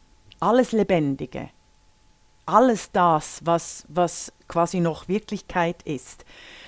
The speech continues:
sich davon völlig abzukoppeln und Fiktionen so zu generieren, dass das, die Lebendigkeit, wie die Natur, wie die Tiere,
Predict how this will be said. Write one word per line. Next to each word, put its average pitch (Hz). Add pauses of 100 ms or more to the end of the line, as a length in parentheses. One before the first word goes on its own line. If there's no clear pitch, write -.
(160)
sich -
davon 196
völlig -
abzukoppeln 208
und 190
Fiktionen 196
so 202
zu -
generieren, 180
dass 180
das, - (140)
die 151
Lebendigkeit, 175 (120)
wie 190
die 190
Natur, 226
wie 175
die 151
Tiere, 175